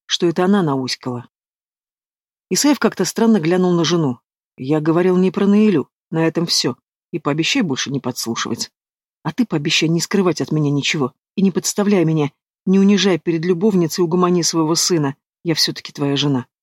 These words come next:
Вслух этого она не сказала, и не потому, что боялась, просто не успела. Мобильный мужа заиграл шутку Баха.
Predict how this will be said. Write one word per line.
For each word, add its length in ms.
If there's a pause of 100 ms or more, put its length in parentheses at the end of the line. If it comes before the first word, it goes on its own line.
(1600)
Вслух 300
этого 260
она 140
не 140
сказала, 640 (100)
и 100
не 100
потому, 320
что 200
боялась, 560
просто 440
не 180
успела. 500 (440)
Мобильный 460
мужа 400
заиграл 540
шутку 380
Баха. 460